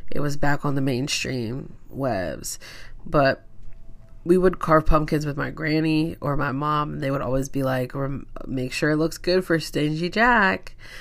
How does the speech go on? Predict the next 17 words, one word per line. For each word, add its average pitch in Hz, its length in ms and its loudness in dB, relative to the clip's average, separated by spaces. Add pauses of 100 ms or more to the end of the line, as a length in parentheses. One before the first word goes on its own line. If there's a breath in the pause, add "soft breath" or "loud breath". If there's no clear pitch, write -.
(360 loud breath)
And - 100 -4
I'm 147 140 -2
like, 147 320 -2
"Okay." 160 440 -6
We'd 147 180 0
always 147 180 4
be 165 80 0
like, 170 220 2
<gasps> - 100 -8 (3250 loud breath)
Like, 160 260 4 (400)
we, 156 320 4
we 165 160 8
always 165 300 8
knew 156 60 4
about 143 220 0
Stingy 143 260 -2
Jack. 135 340 0